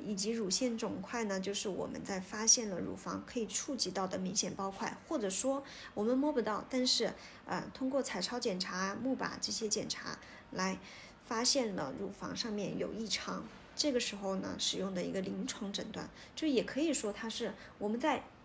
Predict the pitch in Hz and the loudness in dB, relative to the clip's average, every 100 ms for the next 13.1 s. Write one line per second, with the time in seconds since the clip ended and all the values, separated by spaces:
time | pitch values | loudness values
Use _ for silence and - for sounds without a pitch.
0 | - - 233 220 - - 269 311 302 311 | -14 -2 0 0 -2 0 4 6 4 4
1 | 277 208 190 196 - 240 208 - 202 233 | 4 4 2 0 0 0 0 -2 -4 -4
2 | 226 247 262 - - 294 254 - - - | 0 2 2 -2 -4 0 0 0 -10 -14
3 | - 220 196 - 269 226 247 254 294 233 | -8 -4 2 4 2 2 4 6 6 4
4 | 202 87 269 302 - 202 185 208 254 226 | 0 0 2 2 2 -2 -2 0 2 2
5 | - 202 202 190 254 - 220 190 - 214 | 0 -4 -2 0 0 0 -2 -2 -2 -2
6 | 214 - - - - 247 226 269 277 254 | -4 -8 -20 -12 -4 -2 2 4 6 4
7 | - - - 302 320 190 - - 247 262 | 4 -6 0 4 6 6 4 0 2 2
8 | 247 220 302 302 208 208 269 269 277 202 | 2 2 4 4 4 2 0 0 2 2
9 | 208 202 190 214 214 208 190 196 220 214 | 0 0 0 0 0 0 -2 -2 0 2
10 | 214 196 233 339 277 277 262 269 254 285 | 2 2 0 2 4 6 6 6 4 4
11 | 285 208 185 226 214 247 190 190 208 233 | 4 4 4 2 2 0 0 0 0 -2
12 | 254 233 170 - 202 - 202 196 214 208 | 0 0 0 0 0 0 -2 0 -2 -2